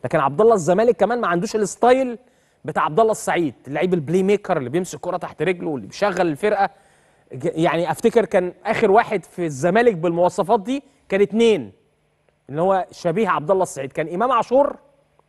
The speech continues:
مؤخرا طبعا قبل ما ينتقل الى الدنمارك وبعدين ينتقل الاهلي،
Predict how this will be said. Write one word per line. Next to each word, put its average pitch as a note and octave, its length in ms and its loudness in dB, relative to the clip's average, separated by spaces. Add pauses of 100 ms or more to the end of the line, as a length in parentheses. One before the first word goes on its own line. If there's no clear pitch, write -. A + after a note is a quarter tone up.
(580)
مؤخرا G3+ 540 2
طبعا A3 400 -2
قبل G3+ 180 -4
ما F#3 100 0
ينتقل F#3+ 400 0
الى F3+ 160 0
الدنمارك E3 520 0
وبعدين F3 280 -2
ينتقل G3+ 420 -2
الاهلي، B3 400 -4